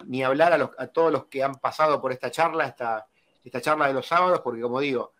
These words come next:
nos, eh, nos ayuda a todos a escucharnos y,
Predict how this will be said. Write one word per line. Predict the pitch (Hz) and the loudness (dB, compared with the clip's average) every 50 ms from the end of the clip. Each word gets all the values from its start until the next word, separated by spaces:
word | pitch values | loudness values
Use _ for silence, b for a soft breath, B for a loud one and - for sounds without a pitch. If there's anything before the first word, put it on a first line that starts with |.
| _ _ _ - | _ _ _ -12
nos, | 120 120 120 117 107 - - - 123 | -8 -6 -6 -6 -6 -10 -14 -12 -8
eh, | 123 120 117 117 113 113 113 110 113 110 107 _ _ _ _ _ _ - | -6 -6 -4 -4 -4 -4 -4 -4 -6 -6 -8 _ _ _ _ _ _ -2
nos | 127 135 139 | 2 2 2
ayuda | 160 - 190 190 185 | 2 4 4 4 4
a | 180 185 | 4 4
todos | 208 208 214 208 185 | 4 4 4 4 4
a | 165 | 2
escucharnos | 156 - - 135 127 - 185 190 190 185 170 165 156 147 135 | -2 -4 -6 -8 -4 -2 2 4 4 4 4 2 -4 -4 -4
y, | 127 123 123 117 117 120 131 127 120 | -6 -6 -8 -8 -6 -6 -6 -6 -8